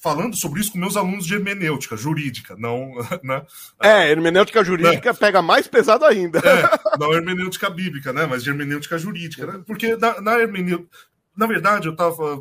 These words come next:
Speaker 1: pensando nisso, né? Porque eu, os meus alunos estavam com uma inquietação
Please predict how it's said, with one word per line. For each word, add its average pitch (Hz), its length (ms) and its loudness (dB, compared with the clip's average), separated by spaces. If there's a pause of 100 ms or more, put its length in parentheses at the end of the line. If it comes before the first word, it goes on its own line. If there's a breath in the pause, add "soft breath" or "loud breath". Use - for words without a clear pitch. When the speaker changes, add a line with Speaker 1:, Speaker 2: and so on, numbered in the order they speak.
(100)
Speaker 1:
pensando 139 340 -8
nisso, 175 340 -10
né? 175 140 -8
Porque 180 220 -14
eu, 190 200 -6 (560)
os 151 140 -6
meus 170 160 -6
alunos 185 300 -4
estavam 180 260 -6
com 180 140 -12
uma 180 120 -4
inquietação 165 840 -4